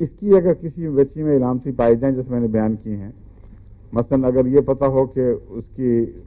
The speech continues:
मेंस्ट्रुएशन की हि-, हिस्ट्री ये है कि खुलकर आता था तो दर्द बढ़ती थी, तो उसको चंद खुराकें इसकी, उसकी मतली में फ़ायदा दे देंगी। और जहाँ ये ज़रूरत, इसकी ज़रूरत पड़ेगी, वहाँ कोई दूसरी दवा फ़ायदा नहीं देती।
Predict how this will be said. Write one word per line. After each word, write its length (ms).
मेंस्ट्रुएशन 720
की 140
हि-, 380
हिस्ट्री 360
ये 140
है 220
कि 100
खुलकर 420
आता 280
था 200
तो 160
दर्द 200
बढ़ती 340
थी, 240
तो 160
उसको 600
चंद 180
खुराकें 440
इसकी, 320
उसकी 160
मतली 320
में 220
फ़ायदा 280
दे 160
देंगी। 340
और 540
जहाँ 220
ये 220
ज़रूरत, 380
इसकी 240
ज़रूरत 300
पड़ेगी, 280
वहाँ 160
कोई 180
दूसरी 280
दवा 160
फ़ायदा 240
नहीं 140
देती। 300